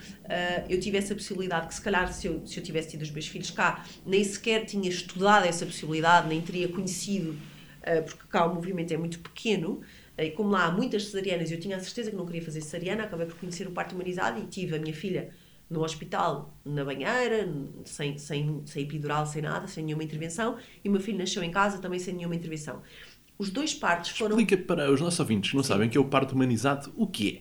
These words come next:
Speaker 2: é?
Speaker 1: O parto humanizado é um parto respeitado, é um parto em que o médico, eh, sim, ele está lá, ou uma parteira, ou um médico, mas ele não vai intervir, ou seja,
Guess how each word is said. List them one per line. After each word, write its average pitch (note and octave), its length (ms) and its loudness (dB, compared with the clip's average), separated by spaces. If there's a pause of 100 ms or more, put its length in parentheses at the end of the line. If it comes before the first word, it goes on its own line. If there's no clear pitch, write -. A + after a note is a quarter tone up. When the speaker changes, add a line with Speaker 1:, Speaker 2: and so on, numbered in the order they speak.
Speaker 2:
é? - 140 -20 (260)
Speaker 1:
O G3+ 80 -8
parto C4+ 240 -4
humanizado A3+ 500 0
é - 20 4
um A3+ 100 0
parto A3 280 -2
respeitado, D#3 580 -2
é D#3+ 40 2
um F3 180 -6
parto G#3 360 2
em G3+ 80 2
que - 120 -4
o G#3 60 0
médico, E3 560 -2 (360)
eh, E3 340 4
sim, A3+ 400 -2
ele A3 100 0
está F#3 260 -4
lá, D#3 400 -2
ou D3 180 2
uma D3 180 -2
parteira, D3 420 -2
ou D3 60 0
um C#3+ 60 -4
médico, D3 540 -4 (260)
mas F#3+ 200 2
ele A#3 100 2
não B3 160 -2
vai A3+ 220 -2
intervir, G3 420 -4
ou E3+ 80 0
seja, C#3+ 460 -4